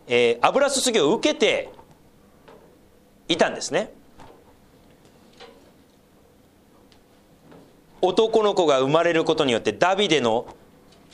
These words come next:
家から生まれることによって、君なる方が来ると。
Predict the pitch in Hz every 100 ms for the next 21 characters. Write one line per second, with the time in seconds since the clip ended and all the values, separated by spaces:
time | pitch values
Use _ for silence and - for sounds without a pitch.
0 | - - 165 247 294 226 160 139 151 143
1 | 143 143 135 107 - - 196 113 - -
2 | _ - _ _ - _ - 185 180 175
3 | 143 147 185 165 - 101 -